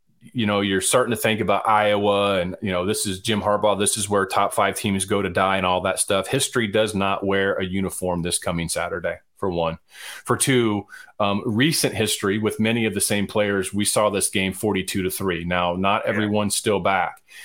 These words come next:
Speaker 1: I don't see how Iowa gets to thirteen points unless the defense does it. Maybe seventeen at the highest. And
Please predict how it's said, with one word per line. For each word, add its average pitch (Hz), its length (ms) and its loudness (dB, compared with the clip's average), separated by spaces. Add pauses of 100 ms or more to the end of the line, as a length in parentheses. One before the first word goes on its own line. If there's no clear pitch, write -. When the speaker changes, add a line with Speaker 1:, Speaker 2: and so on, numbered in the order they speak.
(260)
Speaker 1:
I 123 180 4
don't 170 220 2
see 123 600 0
how 120 400 4
Iowa 104 680 2 (380)
gets - 600 0 (140)
to 101 640 2 (760)
thirteen 127 680 0 (320)
points - 480 -4 (640)
unless 110 280 0
the 117 100 -2
defense 104 440 0
does 92 300 -2
it. 80 160 -12 (260)
Maybe 117 340 0
seventeen 101 600 -2
at 90 120 -4
the 92 80 0
highest. - 560 -4 (400)
And 101 120 -4